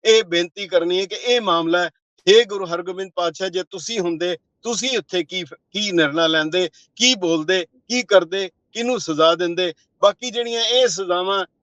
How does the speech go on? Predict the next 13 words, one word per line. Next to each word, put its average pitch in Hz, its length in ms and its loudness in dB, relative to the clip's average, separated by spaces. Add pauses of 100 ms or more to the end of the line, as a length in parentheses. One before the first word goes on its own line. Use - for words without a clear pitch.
(120)
ਕਿ 196 100 0
ਕਿਸੇ 185 340 -4
ਨੂੰ, 202 360 -2
ਅਹ, 180 280 6
ਔਰ 208 260 -4
ਉਹ 214 240 -8 (200)
ਵੱਡੀ 190 360 4
ਗੱਲ 214 180 4
ਇਹ 175 140 -2
ਹੈ 156 140 -6 (340)
ਕਿ 226 160 4 (160)
ਤਨਖਾਹ 196 480 -2
ਹੈ, 117 140 -4